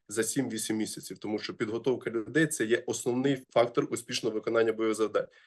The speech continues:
Тільки підготовлений особовий склад може виконати завдання, зберегти основний ресурс, своє життя, захистити свого побратима зліва-справа, взяти досвід, зробити висновки і на наступний раз зробити ще краще.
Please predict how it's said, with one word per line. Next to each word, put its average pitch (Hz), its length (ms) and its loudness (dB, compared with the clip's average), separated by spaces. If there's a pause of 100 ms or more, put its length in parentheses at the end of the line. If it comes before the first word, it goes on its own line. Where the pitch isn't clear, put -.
(140)
Тільки 147 260 2
підготовлений 123 640 2
особовий 107 360 -2
склад 104 240 0
може 104 180 0
виконати 117 440 0
завдання, 131 480 4 (300)
зберегти 123 460 4
основний 120 380 2
ресурс, 113 380 -4
своє 113 240 0
життя, 131 440 4 (240)
захистити 120 520 0
свого 113 220 0
побратима 117 520 2
зліва-справа, 120 760 4 (560)
взяти 127 480 6
досвід, 123 760 2 (580)
зробити 131 560 4
висновки 139 640 0 (140)
і 127 60 -2
на 120 100 2
наступний 120 400 2
раз 127 160 10
зробити 110 320 0
ще 101 180 -2
краще. - 400 -10